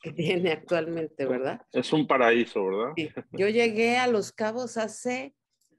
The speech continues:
Speaker 1: híjole, en el, eh,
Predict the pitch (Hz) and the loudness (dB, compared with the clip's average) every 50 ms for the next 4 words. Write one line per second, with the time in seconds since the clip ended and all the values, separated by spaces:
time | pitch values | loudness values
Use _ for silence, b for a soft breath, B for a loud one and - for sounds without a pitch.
0 | _ _ _ _ - - 113 - - 208 190 175 78 135 - _ _ _ _ _ | _ _ _ _ -10 -8 -8 -6 -4 -4 -4 -4 -6 -10 -14 _ _ _ _ _
1 | _ _ _ 185 180 175 180 180 175 175 175 175 175 180 180 175 180 185 185 190 | _ _ _ 0 0 2 2 0 0 0 0 0 -2 -2 -2 -2 -2 -2 -2 -4
2 | 190 - _ _ _ - - _ _ _ _ _ _ _ _ _ - 185 202 208 | -4 -6 _ _ _ -20 -20 _ _ _ _ _ _ _ _ _ 0 0 2 2
3 | 202 - - | 0 -2 -8